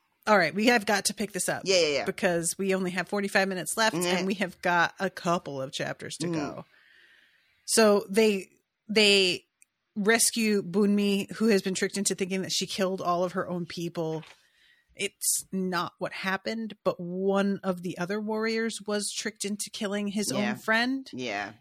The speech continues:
Speaker 1: Which is truly a horrific thing, and he, it, it's, like, sticking with him
Speaker 2: Yeah,
Speaker 1: to
Speaker 2: she
Speaker 1: the
Speaker 2: en-
Speaker 1: point that she has to take the memory away.
Speaker 2: Yeah, so he can get some rest, 'cause he can't even, he can't even s-, like, sleep. He's just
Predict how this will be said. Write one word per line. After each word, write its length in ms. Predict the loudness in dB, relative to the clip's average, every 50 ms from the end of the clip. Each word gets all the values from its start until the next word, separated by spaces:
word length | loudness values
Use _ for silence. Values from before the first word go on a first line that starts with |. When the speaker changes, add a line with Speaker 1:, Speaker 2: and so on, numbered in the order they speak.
| _ _ _ _
Speaker 1:
Which 220 | 0 0 2 2
is 160 | 0 -2 -4 -8 -10 _ -2
truly 760 | -2 -2 -2 0 0 2 2 4 2 2 2 2 2 2 0 0
a 120 | 2 2 2
horrific 680 | 2 2 0 0 -2 -2 -2 -2 -2 -2 -2 -6 -6 -8 -8
thing, 420 | -6 -4 -2 -2 -2 -2 -4 -6 -6
and 280 | -4 -4 -4 -4 -4 -8 -10
he, 140 | -10 -6
it, 200 | 0 2 2 2 2 2
it's, 300 | 2 4 4 4 2 4
like, 300 | 4 4 4 2 -2 -10 _ _ _ _ _ _ _ _ _ _ _ _ _ _ _ _ _ -2
sticking 720 | 0 2 2 2 0 0 -2 -2 -2 -2 -2 -4 -4 -6
with 160 | -8 -10 -10
him 340 | -12 -12 -14 -14 -16 -18 -20 _ _
Speaker 2:
Yeah, 400 | -6 -4 -2 -2 -2 -2 -4 -6
Speaker 1:
to 60 | -2
Speaker 2:
she 180 | 0 2 2 2
Speaker 1:
the 180 | 2 0 -2
Speaker 2:
en- 60 | -2 -2
Speaker 1:
point 280 | 0 0 0 0 0
that 120 | -2 -2 -2
she 180 | 0 0 0 -2
has 200 | -2 -4 -4 -4
to 100 | -6 -6
take 320 | -6 -6 -6 -6 -8 -8
the 80 | -8 -8
memory 400 | -6 -6 -4 -6 -6 -6 -8 -8
away. 420 | -8 -8 -6 -4 -4 -2 -2 -2 -4
Speaker 2:
Yeah, 40 | -6
so 160 | -8 -10 -10 -10
he 220 | -8 -10 -10 -10
can 120 | -12 -12
get 180 | -10 -10 -10 -10
some 200 | -12 -12 -12 -8
rest, 400 | -6 -4 -4 -4 -4 -6 -10 -14 -18
'cause 120 | -18 -16 -16
he 100 | -16 -16
can't 320 | -10 -8 -6 -4 -4 -4
even, 500 | -6 -8 -8 -8 -8 -8 -10 -10 -12 -14 _ _
he 140 | -14 -14 -14
can't 280 | -10 -8 -6 -6 -6
even 160 | -6 -8 -10 -12
s-, 180 | -14 -16 -20 -20 _ _
like, 260 | -6 -6 -6 -6 -8 -10
sleep. 520 | -12 -12 -12 -12 -12 -12 -12 -12 -12 -14 -16
He's 200 | -16 -18 -18 -14
just 340 | -12 -12 -12 -12 -14 -18 -20